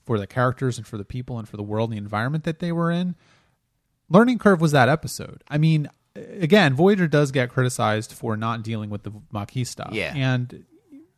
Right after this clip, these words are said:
Speaker 1: I will say that this is probably one of the last times that they deal with it, but you could make an argument that that's fine. It's done with.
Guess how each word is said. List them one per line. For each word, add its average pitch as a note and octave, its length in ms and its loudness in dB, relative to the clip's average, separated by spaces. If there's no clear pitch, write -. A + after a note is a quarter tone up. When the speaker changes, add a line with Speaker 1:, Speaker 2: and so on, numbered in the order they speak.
Speaker 1:
I F#3 140 0
will F3 180 4
say C#3 240 0
that B2 160 -6
this A#2+ 200 -8
is A2+ 80 -12
probably A2 480 -2
one G#2+ 200 -6
of G#2+ 80 -16
the A2 80 -10
last G#2 260 -8
times G#2+ 220 -10
that - 80 -20
they A2 100 -8
deal E3+ 220 -4
with C#3 180 -2
it, G#2+ 180 -2
but D3 220 0
you E3+ 240 -4
could G3 180 2
make D#3 200 -4
an A#2+ 80 -4
argument A#2+ 460 -4
that - 100 -18
that's - 180 -8
fine. C#3 260 -4
It's G2 140 -12
done D#3 240 0
with. - 260 -14